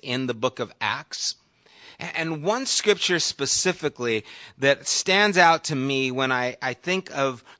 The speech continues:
the role that women play in this new movement that God is establishing of Christianity.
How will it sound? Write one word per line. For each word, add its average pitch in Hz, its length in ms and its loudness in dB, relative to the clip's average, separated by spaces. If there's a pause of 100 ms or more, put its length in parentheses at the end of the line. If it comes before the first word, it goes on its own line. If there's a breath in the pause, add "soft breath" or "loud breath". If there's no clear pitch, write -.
(100)
the 120 180 -2
role 180 420 2
that 156 140 -2
women 160 440 -2
play 127 560 -2 (520 loud breath)
in 175 380 0 (420 loud breath)
this 135 380 -2
new 185 320 2
movement 117 720 -2
that 117 160 -2
God 139 280 0
is 127 140 -4
establishing 123 880 0 (360 loud breath)
of 117 420 -2 (640)
Christianity. 123 960 0